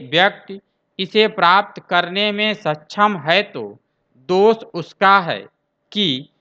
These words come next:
वह उस प्रक्रिया को सही प्रकार से नहीं अपना रहा है। सही प्रक्रिया अपनाने पर दूसरों को भी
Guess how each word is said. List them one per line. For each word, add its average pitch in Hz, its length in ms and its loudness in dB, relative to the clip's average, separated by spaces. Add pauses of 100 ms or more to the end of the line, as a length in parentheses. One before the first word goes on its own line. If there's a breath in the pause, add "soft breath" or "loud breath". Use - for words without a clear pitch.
(160)
वह 190 240 4
उस 214 300 -8
प्रक्रिया 180 720 0
को 117 280 -12 (400)
सही 190 320 0
प्रकार 175 640 2
से 175 120 -6 (460)
नहीं 185 480 -2
अपना 175 480 2
रहा 180 400 4
है। 139 180 -4 (880)
सही 196 320 2
प्रक्रिया 180 640 -2 (520)
अपनाने 175 720 0
पर 165 300 -2 (340)
दूसरों 196 640 0
को 214 280 0
भी 135 200 -6